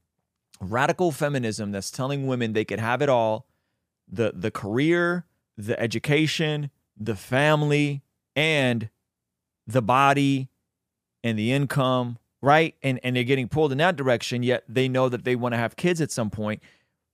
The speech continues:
maybe we should humanize people and understand that we live in an era that's unlike anything before, and people are pulled in a bunch of different directions,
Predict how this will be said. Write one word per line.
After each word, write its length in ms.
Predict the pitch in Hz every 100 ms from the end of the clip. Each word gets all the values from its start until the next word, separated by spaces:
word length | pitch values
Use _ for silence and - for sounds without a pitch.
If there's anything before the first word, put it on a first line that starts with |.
| -
maybe 420 | 143 214 262 240
we 140 | 220
should 180 | 208 175
humanize 580 | 151 226 233 143 117 107
people 500 | - 117 107 110 131 _ _ _ -
and 140 | 151
understand 840 | 170 151 131 - 185 175 117 117 - _ _ _
that 200 | 139 143
we 120 | 147
live 300 | 143 147 180
in 100 | 151
an 120 | 127 120
era 240 | 147 190 147
that's 300 | 120 - - _
unlike 340 | 160 190 180 170
anything 320 | 160 143 139
before, 320 | 123 - 196
and 160 | 139 131
people 540 | - 196 - 135 127 _ _ _ -
are 100 | 139
pulled 320 | - 196 196
in 60 | 170
a 60 |
bunch 260 | 135 165 175
of 60 |
different 360 | 175 160 151 92
directions, 400 | 143 180 170 -